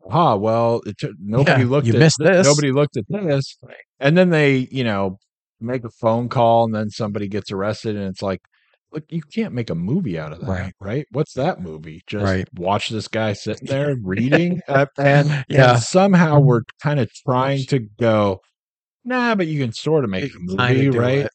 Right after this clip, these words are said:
Speaker 1: And you're like,
Speaker 2: Right.
Speaker 1: "Eh,"
Speaker 2: Right.
Speaker 1: like, there's just not really a, a balance. And, you know, like you were saying before, right? Uh,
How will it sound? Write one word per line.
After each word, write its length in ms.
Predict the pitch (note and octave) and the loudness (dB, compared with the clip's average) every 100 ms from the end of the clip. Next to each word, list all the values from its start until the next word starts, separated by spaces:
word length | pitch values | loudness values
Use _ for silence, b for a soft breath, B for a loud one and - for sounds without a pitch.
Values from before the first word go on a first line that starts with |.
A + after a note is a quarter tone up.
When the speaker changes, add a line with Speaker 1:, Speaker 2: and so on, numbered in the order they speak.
| _ | _
Speaker 1:
And 300 | A#2 A#2+ G#2+ | -12 -10 -6
you're 160 | G#2+ G#2 | -4 -2
like, 180 | F#2+ | -4
Speaker 2:
Right. 80 | F#2+ | -6
Speaker 1:
"Eh," 680 | B2+ C#3 C3+ C3 B2+ B2 B2 | -8 -8 -6 -4 -4 -2 -2
Speaker 2:
Right. 100 | A#2 | -4
Speaker 1:
like, 180 | A2+ A2+ G#2 | -4 -6 -2
there's 260 | C3 A#2+ A2 | 0 -2 -4
just 340 | - F3 E3+ C3+ | 0 0 0 -2
not 300 | B2+ C3+ - | -2 -2 -2
really 340 | B2 C3 B2+ G#2+ | -2 0 2 0
a, 340 | G2+ F#2+ F#2 - b b b b | 0 -2 -4 -6 b b b b
a 160 | - G#2+ | -4 -2
balance. 840 | F#2 A2+ C3 E3+ A#2 G2 G2 - - _ _ _ _ - | 0 0 2 2 0 0 -6 -10 -20 _ _ _ _ -4
And, 520 | D3 D3 C#3 C3+ B2 _ _ _ _ _ _ _ _ - | 0 2 2 -2 -6 _ _ _ _ _ _ _ _ -8
you 140 | D3 | -2
know, 180 | D3 A#2 | 2 2
like 220 | A2 A2 C3+ | 2 0 -2
you 80 | |
were 100 | C#3+ | -2
saying 380 | C#3 D3+ C#3+ D3 | -2 -2 -2 -2
before, 500 | C#3 C3 - A#3+ A2 | -2 -4 -2 0 0
right? 320 | F2+ G2 A#2+ C#3 _ _ - | -2 -4 -2 -4 _ _ -8
Uh, 220 | G#2+ G#2 | -6 -6